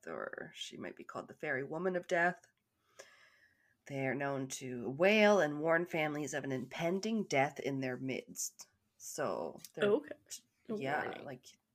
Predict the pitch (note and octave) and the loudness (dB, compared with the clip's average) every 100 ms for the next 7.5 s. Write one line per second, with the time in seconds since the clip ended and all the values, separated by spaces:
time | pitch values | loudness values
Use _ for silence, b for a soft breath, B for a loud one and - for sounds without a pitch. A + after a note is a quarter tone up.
0 | _ - D#3+ D3+ D#3 C#3+ D#3 C#3 B2+ C3+ | _ -18 -16 -10 -6 -4 -4 -6 -8 -8
1 | B2+ - - D3 C3+ F2+ - - - - | -8 -8 -10 -8 -6 -8 -8 -10 -12 -12
2 | - - - D#2+ G1+ G1+ G1+ C3 - _ | -10 -8 -2 0 0 -2 -4 -8 -14 _
3 | _ _ _ _ A#3 - - - _ _ | _ _ _ _ -8 -8 -10 -14 _ _
4 | _ b b b b b b b b b | _ b b b b b b b b b
5 | _ _ _ E3+ - D#3+ D#3 D#3 D3+ C#3 | _ _ _ -12 -6 -4 -2 -4 -4 -4
6 | - - - G3 G3+ G3 F#3 E3+ E3+ F#3+ | -4 -6 -4 -4 -2 -2 0 0 0 -2
7 | F3+ F3+ E3 C#3+ D2 | -2 -2 0 0 -2